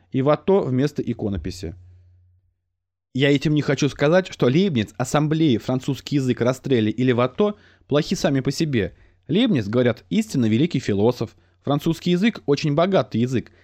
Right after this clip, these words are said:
и Растрелли, конечно, выдающийся зодчий. Но всё дело в том, что ни Лейбниц, ни Растрелли, ни все прочие были для России совершенно не нужны,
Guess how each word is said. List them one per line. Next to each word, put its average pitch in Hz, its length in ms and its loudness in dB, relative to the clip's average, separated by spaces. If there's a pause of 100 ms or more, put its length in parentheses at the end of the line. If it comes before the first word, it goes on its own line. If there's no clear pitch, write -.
(160)
и 120 60 -4
Растрелли, 151 540 0
конечно, 104 580 -2
выдающийся 127 640 0
зодчий. - 440 -4 (460)
Но 117 100 -4
всё - 160 -6
дело 120 200 2
в - 60 -8
том, 190 320 0
что - 160 -2
ни 120 140 2
Лейбниц, 151 360 0
ни 120 80 0
Растрелли, 123 580 0
ни 123 100 -2
все 143 180 -2
прочие 123 380 0
были 113 240 0
для 120 180 -2
России 139 300 0
совершенно 143 500 0
не 113 100 2
нужны, 147 440 0